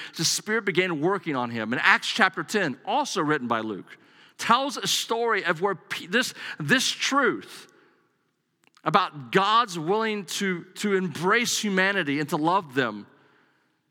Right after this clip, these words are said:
came and confronted Peter's own heart.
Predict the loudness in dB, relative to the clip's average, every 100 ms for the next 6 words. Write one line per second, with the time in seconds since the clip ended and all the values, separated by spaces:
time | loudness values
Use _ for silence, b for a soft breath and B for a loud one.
0 | _ _ -6 0 0 0 -2 -4 -6 -4
1 | -4 -2 0 2 0 -6 -8 -2 -2 0
2 | -2 -2 -4 -6 -6 -12